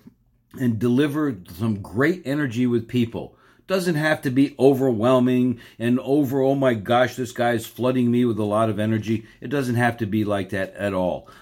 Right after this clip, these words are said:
But it is in your energy, it is in your mindset, it is in your belief, in your physiology that causes people to wanna buy from you. So guys, go out there and use this information today. Take some action on it. Get some results from it and prosper in your business.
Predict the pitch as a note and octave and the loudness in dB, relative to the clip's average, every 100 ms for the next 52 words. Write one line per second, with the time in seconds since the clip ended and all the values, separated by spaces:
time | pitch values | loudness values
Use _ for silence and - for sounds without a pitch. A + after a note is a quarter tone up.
0 | _ A2+ A2 A2 A2+ A2+ A2+ A2+ A2+ C3+ | _ 0 2 2 2 2 2 2 0 0
1 | D#3+ C#3+ D3 C3 A#2 G#2+ G2+ F#2 F#2 A#2 | 0 0 0 2 0 0 -2 -4 0 0
2 | C#3 A#2+ C3+ A#2 F#2+ G#2 G2 F#2+ F2 A#2+ | 0 0 0 0 -2 -2 -2 -4 -2 0
3 | D3 C#3+ C#3+ C3+ C#3+ C3+ C3+ A2 G2+ F2+ | 0 0 -2 -2 -4 -2 0 2 0 -2
4 | G2+ G2+ - _ G#2 G#2+ A2+ A2 G2+ G#2 | -6 -8 -18 _ -8 -2 2 2 0 -4
5 | - G#2 G2+ G2+ - _ - G2+ G2 F2+ | -2 -2 -2 -6 -8 _ -8 -4 -4 -2
6 | F#2 F#2 - G2 F2 C2 - _ - G#2+ | -2 -2 -4 -4 -6 -8 -18 _ -6 2
7 | C3+ C3 - - _ - E3 E3+ E3 C#3+ | 4 4 0 -18 _ 0 4 4 4 0
8 | B2+ C3 A2+ A#2+ - C3 A#2+ A#2 A#2+ A#2 | 0 0 -2 -8 -6 -8 -4 -2 -2 -2
9 | A2+ A2 G2 D#2 A2+ A#2 C#3 E3 - _ | -6 -6 -12 -6 -2 -2 -2 -4 -12 _
10 | _ _ - E3 E3 B2+ A#2+ A#2+ A#2+ B2 | _ _ 0 0 2 2 4 2 0 -2
11 | A#2 A#2 B2 C3 - _ _ _ _ - | 2 2 0 -4 -10 _ _ _ _ -14
12 | - - F#3 F#3 - C#3 B2 A#2 B2 A#2 | -14 0 0 0 -2 2 2 2 2 0
13 | A#2 B2+ A#2+ B2 B2 - _ A#2 A2 B2 | -2 0 2 2 -2 -10 _ -8 -2 2
14 | A#2+ A2+ A#2+ A#2 A2+ G#2 A#2 A2 C3 | 2 0 -2 0 0 0 0 -2 -8